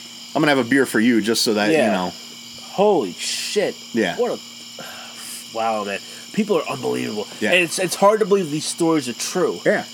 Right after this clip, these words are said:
Speaker 2: But they are. There's people out there that are like that.
Speaker 1: Mm-hmm. To sit there and actually have the balls to sit there and, like, demand, demand fifteen hundred dollars.
Speaker 2: Yeah.
Speaker 1: You know? And she's, and then she's like,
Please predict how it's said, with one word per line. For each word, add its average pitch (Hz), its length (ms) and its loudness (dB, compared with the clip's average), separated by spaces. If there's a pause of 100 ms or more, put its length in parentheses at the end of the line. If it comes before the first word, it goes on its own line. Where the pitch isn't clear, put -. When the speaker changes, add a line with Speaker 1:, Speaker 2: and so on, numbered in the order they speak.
(280)
Speaker 2:
But 147 120 -2
they 143 120 0
are. 160 200 4
There's 123 160 -2
people 185 340 -4
out 170 200 -4
there 135 120 -2
that 123 80 0
are 113 60 -2
like 156 320 -4
that. - 240 -8
Speaker 1:
Mm-hmm. 135 500 0 (3000)
To 127 80 0
sit 170 220 0
there 147 140 2
and 127 80 0
actually 123 340 0
have 107 140 0
the 98 60 -2
balls 98 400 0
to - 80 -6
sit - 200 0
there 104 120 0
and, 92 200 -2
like, 101 180 -2 (540)
demand, 101 760 0 (400)
demand 123 380 2
fifteen 127 420 -2
hundred 107 240 0
dollars. 104 560 -4
Speaker 2:
Yeah. 110 320 -2 (480)
Speaker 1:
You 113 60 -2
know? 95 240 -2 (400)
And 139 120 2
she's, 139 200 -2
and 143 200 0
then 196 120 2
she's 175 220 -2
like, 123 180 0